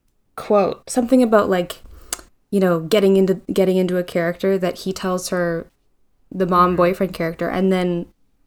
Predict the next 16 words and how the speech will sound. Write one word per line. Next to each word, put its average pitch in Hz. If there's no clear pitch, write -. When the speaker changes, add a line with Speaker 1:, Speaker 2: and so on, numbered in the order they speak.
Speaker 1:
Jareth 185
says 190
it 185
later 175
in 185
the 175
novelization. 165
Speaker 2:
And 220
the, 226
the 220
new 220
boyfriend's 233
name 196
is, 185
like, 170
Jeremy? 208